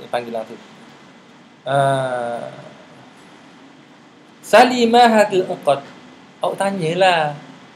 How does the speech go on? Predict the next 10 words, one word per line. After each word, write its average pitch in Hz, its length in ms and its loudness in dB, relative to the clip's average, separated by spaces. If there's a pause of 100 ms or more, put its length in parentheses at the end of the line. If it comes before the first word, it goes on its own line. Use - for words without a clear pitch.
(240)
Awak 175 160 -4
tanyalah 147 400 -4
saya, 165 320 -2
benda 185 400 -6
ni 175 240 -6
sebenarnya 175 320 -8
ni. 175 240 -8 (480)
Simpulan-simpulan 170 720 -6
tu - 80 -12
apa? 147 440 -4